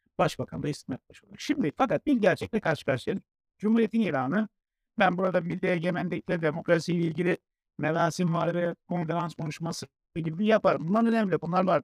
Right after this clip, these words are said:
Türkiye Demokratik Teşkilat sürecinde bir adım daha atılıyor. Ee, ülkemiz milli egemenlik ilkesi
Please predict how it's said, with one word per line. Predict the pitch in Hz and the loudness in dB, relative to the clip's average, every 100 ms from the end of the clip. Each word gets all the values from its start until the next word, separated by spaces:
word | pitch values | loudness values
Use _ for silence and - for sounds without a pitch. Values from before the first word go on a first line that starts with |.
| - | -4
Türkiye | 175 170 170 | -10 -6 -4
Demokratik | 156 151 - - | -4 -6 -10 -8
Teşkilat | - 151 - - | -4 -2 -2 -2
sürecinde | 120 175 175 | -4 -4 0
bir | |
adım | 170 160 147 | 0 2 0
daha | 156 | 0
atılıyor. | 156 156 160 160 - _ _ _ | 0 -2 -2 -2 -8 _ _ _
Ee, | 151 143 147 - - _ _ _ | -2 -2 -2 -8 -20 _ _ _
ülkemiz | 151 160 160 156 | -4 -4 -2 -2
milli | 160 165 | 0 2
egemenlik | 160 160 160 160 165 - | 2 2 -2 -2 -2 -2
ilkesi | 156 - 156 - 160 | -6 -4 -6 -4 -6